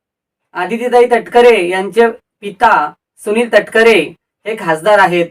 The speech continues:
आणि राष्ट्रवादी काँग्रेसचे प्रदेशाध्यक्ष आहेत, तसेच ते अजितदादा पवार यांचे निकटवर्तीय मानले जातात. तर भरत शेठ गोगावले हे आमदार असून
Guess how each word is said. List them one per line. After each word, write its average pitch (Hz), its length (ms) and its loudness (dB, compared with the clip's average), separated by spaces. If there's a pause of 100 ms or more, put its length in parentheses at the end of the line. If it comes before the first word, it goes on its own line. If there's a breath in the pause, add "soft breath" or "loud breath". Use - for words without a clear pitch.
(680)
आणि 202 320 -2
राष्ट्रवादी 208 500 2
काँग्रेसचे 196 420 0
प्रदेशाध्यक्ष 180 720 0
आहेत, 175 320 2 (580)
तसेच 220 380 -2
ते 226 80 2
अजितदादा 202 640 2
पवार 202 480 2 (340)
यांचे 190 260 0
निकटवर्तीय 208 720 0
मानले 175 320 4
जातात. 170 320 0 (960)
तर 220 100 -6
भरत 214 260 0
शेठ 247 200 2
गोगावले 233 500 4 (1300)
हे 220 100 -6
आमदार 202 400 4
असून 226 480 2